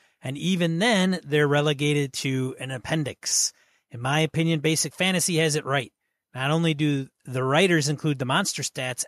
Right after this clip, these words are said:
at the point in the text during which the relevant monsters appear, they also include checkboxes for the monster's hit points. One last gripe,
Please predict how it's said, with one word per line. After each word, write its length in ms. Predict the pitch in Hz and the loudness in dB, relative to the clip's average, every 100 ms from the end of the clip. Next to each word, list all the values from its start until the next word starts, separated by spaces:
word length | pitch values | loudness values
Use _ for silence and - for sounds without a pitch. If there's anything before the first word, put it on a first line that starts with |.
| - | -4
at 220 | 131 127 | -4 -4
the 80 | - | -10
point 400 | - - 156 156 - | -14 -4 -4 -4 -4
in 160 | 147 | -4
the 60 | 131 | -4
text 440 | - 143 - - | -4 -6 -6 -8
during 300 | 135 143 143 | -2 0 0
which 240 | 131 131 - | -2 -4 -6
the 100 | 117 | -2
relevant 420 | 127 135 131 - | 0 0 -2 -6
monsters 480 | 127 123 - 123 110 | -6 -6 -6 -8 -10
appear, 580 | 117 - 269 208 190 165 _ _ _ _ | -10 -2 4 6 4 2 _ _ _ _
they 140 | 131 147 | -2 2
also 240 | 208 202 | 2 2
include 320 | 165 170 156 | 0 2 2
checkboxes 760 | - 156 - 143 135 - 139 120 | 2 -4 -4 -6 -4 -2 -2 -4
for 180 | - 135 | -4 -4
the 100 | 131 | -2
monster's 600 | 123 123 - 139 123 - | -2 -4 -4 -8 -8 -8
hit 240 | - 220 - | -6 -6 -6
points. 480 | 113 82 - - - _ _ _ _ _ | -10 -10 -6 -6 -6 _ _ _ _ _
One 240 | 127 151 202 | -2 0 2
last 300 | 202 208 - | 2 0 2
gripe, 400 | 226 185 147 | 2 2 -2